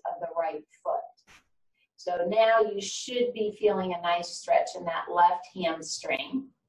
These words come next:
If you are a little more flexible, bending from the hip,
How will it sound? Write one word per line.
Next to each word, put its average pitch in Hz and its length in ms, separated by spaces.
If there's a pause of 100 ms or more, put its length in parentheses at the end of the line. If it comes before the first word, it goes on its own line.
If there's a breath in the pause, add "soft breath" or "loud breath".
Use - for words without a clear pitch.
(1160)
If 208 240
you 208 160
are 196 340
a 190 80
little 214 260
more 214 300
flexible, 190 960
bending 185 480 (120)
from 202 440
the 233 240
hip, 185 180